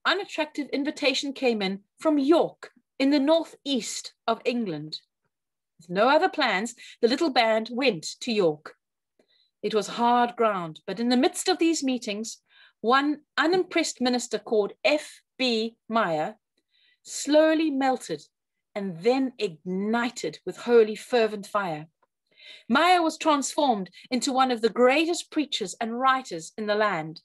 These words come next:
Next, the evangelistic team moved to Sunderland for several weeks of soul-saving meetings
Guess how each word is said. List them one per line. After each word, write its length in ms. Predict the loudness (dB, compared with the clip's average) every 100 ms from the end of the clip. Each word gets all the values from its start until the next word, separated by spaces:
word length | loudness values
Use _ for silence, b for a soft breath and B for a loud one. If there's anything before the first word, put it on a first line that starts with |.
| _ _ _ _ _ _ _ _ _ _ 2
Next, 420 | 2 2 -8 -14 B B 2
the 80 |
evangelistic 640 | 4 4 0 -4 -4 -6 -2
team 220 | 0 2
moved 220 | 2 0
to 80 | -4
Sunderland 640 | 2 2 2 -2 -4 -4
for 80 | -8
several 380 | -2 -2 0 0
weeks 260 | -2 -4
of 80 | -8
soul-saving 720 | -4 -2 -2 -2 -2 -2 -2
meetings 500 | -4 -4 -6 -6 -8